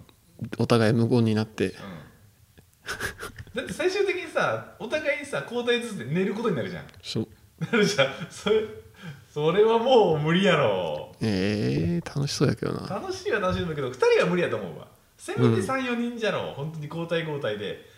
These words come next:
Speaker 2: 寝ることも考えたら。
Speaker 1: なるほどね。
Speaker 2: うん。そしたら、一人寝た時に三人でまだなんとかなるやん。
Speaker 1: うん、うん、うん。
Speaker 2: 四人としたらさ、まだそのぐらいじゃないとさ、
Speaker 1: うん。
Speaker 2: 無理やってん。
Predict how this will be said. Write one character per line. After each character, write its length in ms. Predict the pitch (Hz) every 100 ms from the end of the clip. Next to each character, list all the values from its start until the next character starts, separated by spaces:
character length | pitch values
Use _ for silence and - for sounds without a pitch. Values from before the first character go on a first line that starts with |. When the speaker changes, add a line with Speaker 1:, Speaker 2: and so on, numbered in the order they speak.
| -
Speaker 2:
寝 140 | 139
る 120 | 175
こ 120 | 170 180
と 100 | 180
も 100 | 110
考 120 | 107 101
え 120 | 95
た 80 | 85
ら。 300 | 71 57 - _ _ _ _ _ _ -
Speaker 1:
な 120 | 107
る 60 | 113
ほ 100 | 98
ど 60 |
ね。 200 | 92 156 185 _
Speaker 2:
う 80 | 120
ん。 40 |
そ 120 | 104 269
し 80 | -
た 80 | 330
ら、 160 | -
一 120 | 110 101
人 140 | 240
寝 140 | 170 127
た 140 | 123
時 200 | 127 -
に 100 | 110
三 240 | 110 160 175
人 160 | 196
で 80 | 123
ま 120 | 101
だ 60 | 98
な 120 | 110
ん 40 |
と 80 | 113
か 120 | -
な 100 | 87
る 80 | 98
や 60 | 87
ん。 20 | - _ - -
Speaker 1:
う 40 |
ん、 40 |
う 40 | 120
ん、 320 | 110 113 104
う 60 | 107
ん。 220 | 107 131 - -
Speaker 2:
四 160 | 113
人 140 | 113 101
と 100 | 90
し 80 | 80
た 140 | 78
ら 60 | -
さ、 400 | - 107 - - _ _ _ _ _ _ _ _ _ _ _ -
ま 80 | 123
だ 60 | 107
そ 160 | -
の 140 | 120 147
ぐ 100 | 160
ら 100 | 170
い 60 |
じ 80 | 170
ゃ 40 |
な 100 | 147
い 120 | 120 117
と 120 | 90
さ、 460 | 82 73 69 - - - - -
Speaker 1:
う 40 |
ん。 180 | 120 107
Speaker 2:
無 80 | 95
理 100 | 160
や 100 | 147
っ 40 |
て 240 | 117 - 92
ん。 320 | 78 69 78